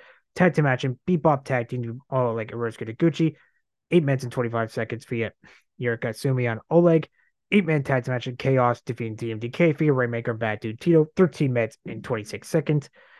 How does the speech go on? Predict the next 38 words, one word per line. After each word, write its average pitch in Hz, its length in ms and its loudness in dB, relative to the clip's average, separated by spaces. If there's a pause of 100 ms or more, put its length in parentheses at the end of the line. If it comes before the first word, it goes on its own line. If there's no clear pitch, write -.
(220)
Ten-man 160 320 6
tag 123 180 2
team 127 100 -4
match 117 120 -4
with - 200 -2
L 165 140 6
I 139 120 4
J 123 200 0
defeating 117 260 -8
Yu 113 180 -4
Yanai 107 280 -6
Empire, 151 480 2 (220)
thirteen 165 300 4
minutes, 123 200 -2
fifty-seven 117 460 -8
seconds 113 240 -8
via 117 120 -4
May 110 300 -8 (180)
and 117 200 -10
Japan 110 380 -8
Nu-, 156 280 2
and 123 140 -8
Cal 117 160 0
Newell. 156 360 4 (680)
In 185 100 6
the 170 60 8
main 147 120 6
event, 135 200 0 (180)
eight-man 160 320 -4
tag 127 240 -2
team 123 80 -8
match 120 180 -6
in 123 80 -8
House - 260 2
of 135 100 -2
Torture 131 300 -2
defeating 117 260 -8 (160)
just 151 260 2